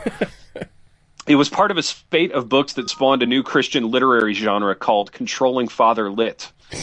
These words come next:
He thinks the name of the genre is condescending and uncharitable. <laughs>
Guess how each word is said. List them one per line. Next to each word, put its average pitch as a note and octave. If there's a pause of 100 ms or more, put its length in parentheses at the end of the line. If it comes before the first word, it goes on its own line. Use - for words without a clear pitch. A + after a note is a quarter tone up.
(760)
He C#3+
thinks F3
the D3
name D3
of A2+
the A#2
genre A2
is A#2
condescending B2
and G2
uncharitable. G#2
<laughs> -